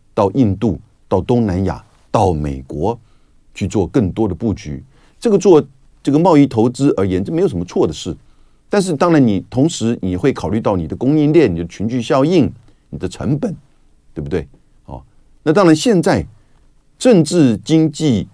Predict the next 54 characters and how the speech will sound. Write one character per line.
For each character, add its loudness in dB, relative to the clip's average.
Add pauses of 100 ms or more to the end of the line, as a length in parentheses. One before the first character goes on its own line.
(140)
以 -2
及 -2
地 -2
缘 -2 (240)
风 4
险 -4 (360)
开 -2
始 -6
加 -2
入 -2
到 -4 (200)
这 -2
些 -4 (280)
所 -8
谓 -2
的 -6
商 -2
业， -4 (360)
啊， -14
企 -6
业 -2
的 -4
这 -10
个 -6
投 -10
资 -10
考 -12
量 -12
里 -12
面， -14 (380)
这 -2
是 -2
一 0
个 -4
现 -4
实， -12 (520)
啊， -18 (180)
这 0
也 4
考 -4
量 -6
进 -2
去， -6 (240)
所 -6
以 -2
为 4
什 -4
么 -2
台 -8
积 -8
电 0 (300)
会 -4
加 -2
大 -4